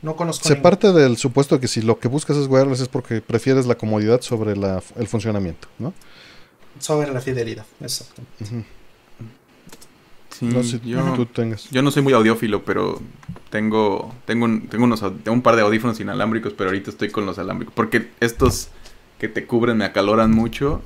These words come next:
Speaker 3: y los de,
Speaker 2: Mm.
Speaker 3: y tengo esta pastillita como de... Para el celular y así, pero es para escuchar podcast más que nada, y cuando voy caminando, que se me hace más conveniente, pero en sí,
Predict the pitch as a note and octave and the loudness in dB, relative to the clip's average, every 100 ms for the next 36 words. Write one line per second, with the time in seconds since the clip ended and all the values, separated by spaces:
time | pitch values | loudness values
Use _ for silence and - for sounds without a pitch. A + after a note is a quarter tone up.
0 | - G#2 G2 G2 F#2 G2 F#2+ F#2+ - G2 | -6 -4 -2 -2 0 0 0 -2 -4 -6
1 | A#2 G#2+ A2 A2+ - F#2+ - G2 G2+ G#2 | 0 2 2 0 0 -4 -4 -8 -8 -6
2 | A2 - G2 G2 F#2 F2 A2 - - _ | -8 -6 -8 -6 -8 -10 -12 -16 -20 _
3 | - - - _ - G2+ F#2 F#2 F2 - | -20 -20 -20 _ -10 -6 -4 -4 -6 -10
4 | - A2+ - - - - G#2 G2+ G#2+ G#2 | -14 -18 -18 -14 -8 2 2 2 0 2
5 | G#2 A2 G#2+ A#2 A2+ G#2+ G2+ A2+ G2+ - | 4 4 2 0 -2 -2 -2 -2 -4 -6
6 | F#2+ - F#2 F#2+ F2+ F#2+ F#2+ - F#2+ F2+ | -8 -6 -6 -6 -8 -8 -8 -6 -4 -4
7 | F2 F2 F#2+ F#2+ F#2 G2+ G#2+ G2 F2+ F#2 | -4 -2 -2 -2 -2 -2 0 -2 -2 -6
8 | - - F2+ F#2 G2 G2 F#2+ - G2 F#2 | -8 -10 -8 -6 -4 -4 -4 -6 -6 -4
9 | F#2+ F2+ - - F#2+ F#2+ G#2+ | -4 -6 -8 -6 -6 -6 -8